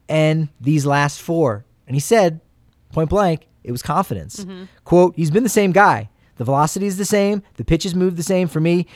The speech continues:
Speaker 1: he needs one or two good starts, and we're gonna get back to it." And so th-, that's just kind of what he needs.
Speaker 2: Mm-hmm.
Speaker 1: Uh, I, I don't know why it hasn't come earlier, but, you know, he, he's, he's gotta,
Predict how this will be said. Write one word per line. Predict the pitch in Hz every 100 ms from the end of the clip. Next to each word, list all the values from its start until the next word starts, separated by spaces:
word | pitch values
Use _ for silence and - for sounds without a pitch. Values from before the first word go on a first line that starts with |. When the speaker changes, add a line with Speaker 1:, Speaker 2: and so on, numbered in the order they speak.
| -
Speaker 1:
he | -
needs | 156 135
one | 147
or | 143
two | - 131
good | 127
starts, | - 120 113
and | 104 110
we're | 107
gonna | 110
get | 104 98
back | 101 95 -
to | 104
it." | 90
And | 139
so | 214 220
th-, | 175 180 185 170
that's | 190 -
just | 175 156 - _ _ _ -
kind | 170
of | 143 - -
what | 147
he | 151
needs. | 156 175 - -
Speaker 2:
Mm-hmm. | 214 208 208 254
Speaker 1:
Uh, | - 117 110 - _ _
I, | - - - - 147
I |
don't | 175 180
know | 165
why | 160 160
it |
hasn't | 160 151 143 127
come | 147 143 143 139
earlier, | 131 180 240 277 294 _ _ _ - - - _ _ _ _ -
but, | 180 175 - _ _ _ _ _ _ -
you | 151
know, | 147
he, | 143 147
he's, | 139 151 135
he's | 143 143 147
gotta, | 165